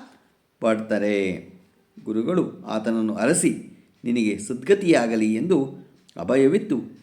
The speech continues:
ಗಾಣಿಗಾಪುರಕ್ಕೆ ವಾಪಸ್ಸಾದರೆಂಬಲಿಗೆ ಸರಳ ಶ್ರೀ ಗುರುಚರಿತ್ರೆ ಇಪ್ಪತ್ನಾಲ್ಕನೇ ಅಧ್ಯಾಯ ಇಲ್ಲಿಗೆ ಮುಗಿಯತ್ತೆ. ಗೊತ್ತಾಯ್ತಾ? ನಾವು ನಾಳೆ ಇಪ್ಪತ್ತೈದನೇ ಅಧ್ಯಾಯವನ್ನು ತಿಳ್ಕೊಳ್ಳೋಣ. ಈಗ ದಿನಪಂಚಾಂಗವನ್ನು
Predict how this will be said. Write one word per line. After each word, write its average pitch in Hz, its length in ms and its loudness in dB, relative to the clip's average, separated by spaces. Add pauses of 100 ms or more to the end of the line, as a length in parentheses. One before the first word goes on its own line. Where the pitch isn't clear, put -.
(120)
ಗಾಣಿಗಾಪುರಕ್ಕೆ 143 1200 2
ವಾಪಸ್ಸಾದರೆಂಬಲಿಗೆ 131 1400 0
ಸರಳ 156 360 0
ಶ್ರೀ 147 240 0
ಗುರುಚರಿತ್ರೆ 135 640 -2
ಇಪ್ಪತ್ನಾಲ್ಕನೇ 135 760 -2
ಅಧ್ಯಾಯ 117 380 0
ಇಲ್ಲಿಗೆ 160 600 2 (260)
ಮುಗಿಯತ್ತೆ. 110 1000 2 (260)
ಗೊತ್ತಾಯ್ತಾ? 110 340 -2 (420)
ನಾವು 170 540 -2 (260)
ನಾಳೆ 117 560 -2 (380)
ಇಪ್ಪತ್ತೈದನೇ 110 640 -2
ಅಧ್ಯಾಯವನ್ನು 107 1000 -4 (240)
ತಿಳ್ಕೊಳ್ಳೋಣ. 110 520 0 (600)
ಈಗ 107 220 2 (500)
ದಿನಪಂಚಾಂಗವನ್ನು 107 1200 0